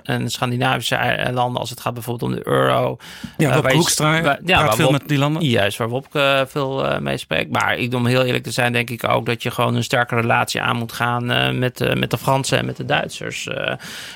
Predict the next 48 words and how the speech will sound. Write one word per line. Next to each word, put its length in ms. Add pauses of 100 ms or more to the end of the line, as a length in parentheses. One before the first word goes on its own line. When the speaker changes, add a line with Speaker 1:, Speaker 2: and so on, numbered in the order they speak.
Speaker 1:
eh, 480
en, 280
eh, 360
en 120
volgens 200
mij 260
is 160
onze 220
premier, 600
eh, 100
Mark 260
Rutte 260
daar, 300
eh, 420
uiterst 420
goed 220
in, 260
eh, 180
om 200
dat, 220
eh, 160
om 100
dat 120
te 80
bewaken, 340
zodat 260
we 140
ook 200
als 100
Nederland, 520 (420)
eh, 160 (360)
behoorlijke 380
invloed 300
hebben 440
in 100
de 60
Europese 500
Unie. 180
En 60
het 100
is 80
ook 140
aan 100
mij 260
aan 160
de 120
taak 360
om 260